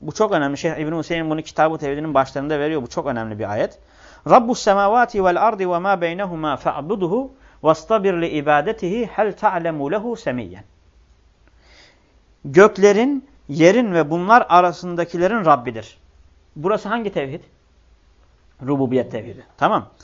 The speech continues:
Sonra diyor ki, "Fa'buduhu", binaenaleyh ona ibadet et. Uluhiyet tevhidi. "Vastabir li ibadetihi", ibadetinde sabret. Sonra ne diyor?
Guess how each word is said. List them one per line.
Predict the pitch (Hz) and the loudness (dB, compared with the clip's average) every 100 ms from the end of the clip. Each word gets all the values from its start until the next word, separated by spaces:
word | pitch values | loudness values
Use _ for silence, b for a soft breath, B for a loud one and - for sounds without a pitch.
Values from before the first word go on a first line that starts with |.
| b b b | b b b
Sonra | - 202 240 233 | 0 2 4 2
diyor | 285 285 | 0 0
ki, | 127 107 - _ b b b | -4 -8 -14 _ b b b
"Fa'buduhu", | - 214 240 202 254 185 226 262 _ _ _ _ _ _ _ _ _ _ | 4 6 6 2 2 0 -2 -6 _ _ _ _ _ _ _ _ _ _
binaenaleyh | 139 143 185 247 240 214 196 240 202 | -2 2 4 4 4 2 0 -2 -4
ona | 156 151 208 | -4 -4 -4
ibadet | 156 131 120 117 113 | -4 0 0 -2 -8
et. | 113 - - _ - - _ _ _ - - _ - | -14 -18 -20 _ -20 -20 _ _ _ -20 -20 _ -2
Uluhiyet | 190 143 127 117 | 0 2 0 -4
tevhidi. | 113 101 101 - _ _ b b b b b | -8 -10 -14 -20 _ _ b b b b b
"Vastabir | 147 190 202 269 262 254 233 | 6 6 8 6 8 6 2
li | 226 | 0
ibadetihi", | 220 202 196 208 180 135 139 | 4 6 6 4 -6 -8 -6
ibadetinde | 151 165 185 175 185 185 | 2 6 6 4 -4 -2
sabret. | - 214 208 | 2 4 2
Sonra | - 196 202 | -2 -2 -2
ne | 220 | -2
diyor? | 185 226 | -2 -4